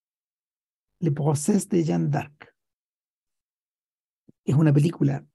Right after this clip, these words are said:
más pequeña todavía, sesenta y cinco minutos. Sesenta y cinco minutos. Y es un filme casi, casi televisivo en el fondo.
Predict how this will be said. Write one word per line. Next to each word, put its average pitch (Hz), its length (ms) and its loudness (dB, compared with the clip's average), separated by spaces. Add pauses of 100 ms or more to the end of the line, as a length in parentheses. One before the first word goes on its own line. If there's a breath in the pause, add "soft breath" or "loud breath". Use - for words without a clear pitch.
más 190 340 2
pequeña 254 400 0
todavía, 143 540 -4
sesenta 165 420 -2
y 147 40 0
cinco 311 280 4
minutos. 143 340 0 (2500)
Sesenta 151 360 -8
y - 20 -16
cinco 240 280 0
minutos. 127 300 -10 (1400)
Y 175 100 2
es 175 60 6
un 170 80 0
filme 175 520 -4 (300)
casi, 269 320 2
casi 226 300 0
televisivo 175 800 0
en 147 80 -4
el 135 100 -6
fondo. 143 340 -6